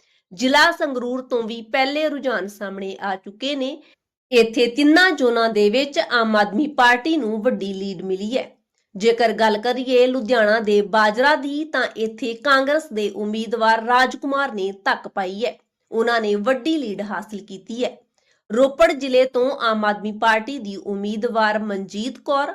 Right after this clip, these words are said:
ਬਲਾਕ ਸੰਮਤੀ ਜ਼ੋਨ ਇੱਕ ਦੇ ਵਿੱਚੋਂ ਜੇਤੂ ਰਹੇ ਨੇ। ਇਸ ਤੋਂ ਇਲਾਵਾ ਨਵਾਂ ਸ਼ਹਿਰ ਦੇ ਬੰਗਾ ਦੇ ਵਿੱਚ ਆਮ ਆਦਮੀ ਪਾਰਟੀ ਦੇ ਉਮੀਦਵਾਰ ਰਵੀ ਕੁਮਾਰ ਜੇਤੂ ਰਹੇ ਨੇ।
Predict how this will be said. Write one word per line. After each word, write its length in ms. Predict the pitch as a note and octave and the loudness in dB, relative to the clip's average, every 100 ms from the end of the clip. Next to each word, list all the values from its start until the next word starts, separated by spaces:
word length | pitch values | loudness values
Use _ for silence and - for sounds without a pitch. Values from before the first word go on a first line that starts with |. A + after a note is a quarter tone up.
| F4 | -8
ਬਲਾਕ 380 | G#3+ A3 G#3 G#3 | -2 0 -2 -4
ਸੰਮਤੀ 500 | C4 B3 B3+ C#4+ C#4 | -6 -6 -6 -10 -8
ਜ਼ੋਨ 360 | G#3 G#3 G#3 | -4 -2 -2
ਇੱਕ 280 | G3+ G#3+ G#3+ | -4 -8 -8
ਦੇ 160 | A3+ C4 | -6 -6
ਵਿੱਚੋਂ 300 | G3 G3 F#3+ | -6 -6 -6
ਜੇਤੂ 420 | F#3+ G3+ G3 G#3 | -4 -8 -6 -8
ਰਹੇ 260 | G3+ G#3+ A#3 | -8 -6 -6
ਨੇ। 140 | A#3 - _ _ _ _ _ - | -8 -14 _ _ _ _ _ 4
ਇਸ 180 | A#3+ A#3+ | 4 6
ਤੋਂ 220 | B3+ B3 | 4 4
ਇਲਾਵਾ 500 | B3 B3 C4 C#4+ D#4 | 4 4 6 6 2
ਨਵਾਂ 380 | D4 C4+ C4+ D#4 | 4 4 6 4
ਸ਼ਹਿਰ 320 | D#4 D#4+ D#4 | 2 2 2
ਦੇ 200 | C4+ D#4 | 0 -4
ਬੰਗਾ 420 | D4 A3 A#3 A3+ A3 | -2 -2 -2 2 2
ਦੇ 180 | G#3 | 0
ਵਿੱਚ 300 | G3+ A#3 A#3+ B3 A#3+ - | 0 -2 -2 0 0 0
ਆਮ 240 | A#3+ A3+ G#3+ | 0 2 2
ਆਦਮੀ 320 | G#3 G3+ G#3 | 0 -2 -4
ਪਾਰਟੀ 440 | G#3+ B3 B3 E4 | 2 2 2 -4
ਦੇ 180 | C#4+ A3+ | -6 -8
ਉਮੀਦਵਾਰ 760 | G3+ G#3 G#3 G#3+ G#3+ A3+ A3+ | -4 -2 -2 -4 -2 0 0
ਰਵੀ 280 | A3 A#3+ C#4 | 0 -2 -2
ਕੁਮਾਰ 380 | D4 C4 G3+ F#3+ | -4 -4 -2 -4
ਜੇਤੂ 460 | F#3+ G3+ F#3+ G3+ F#3+ | -4 -6 -6 -6 -4
ਰਹੇ 320 | F#3 G#3+ D4 | -4 -4 -4
ਨੇ। 180 | C4+ | -4